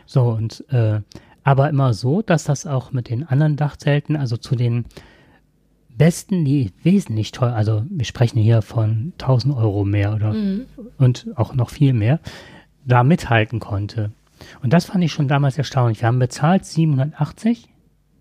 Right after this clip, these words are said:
Speaker 1: Also es war eine sieben auf jeden Fall davor.
Speaker 2: Ja, ich glaub siebenhundert,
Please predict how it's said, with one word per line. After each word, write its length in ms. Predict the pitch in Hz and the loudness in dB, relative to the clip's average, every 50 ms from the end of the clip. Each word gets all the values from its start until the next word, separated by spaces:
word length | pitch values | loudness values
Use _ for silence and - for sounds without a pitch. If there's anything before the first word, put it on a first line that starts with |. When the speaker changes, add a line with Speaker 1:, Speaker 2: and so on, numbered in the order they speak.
| _ _ _ _ _ _ _ _ _ _ _ _ _ _ - _ _ _ _ _ _ _ | _ _ _ _ _ _ _ _ _ _ _ _ _ _ -20 _ _ _ _ _ _ _
Speaker 1:
Also 180 | - 131 123 127 | 0 2 2 2
es 100 | 113 - | 4 4
war 80 | 147 | 4
eine 160 | 143 143 143 131 | 4 4 4 2
sieben 300 | 117 107 117 113 95 117 | 2 0 -2 -2 -4 -4
auf 180 | 123 104 - - | -6 -8 -6 -6
jeden 120 | 113 98 | -8 -8
Fall 180 | - - 113 104 | -6 -4 -4 -4
davor. 360 | 104 104 - - 117 110 104 | -4 -6 -8 -8 -6 -2 0
Speaker 2:
Ja, 280 | 214 214 202 190 196 | 2 2 2 0 0
ich 120 | 208 214 - | -2 -4 -4
glaub 200 | - 214 208 208 | -4 -4 -4 -4
siebenhundert, 760 | - - 214 214 226 214 214 214 214 214 214 208 208 - - | -4 -4 -4 -2 -2 -2 -2 -2 -2 -2 -4 -4 -6 -8 -16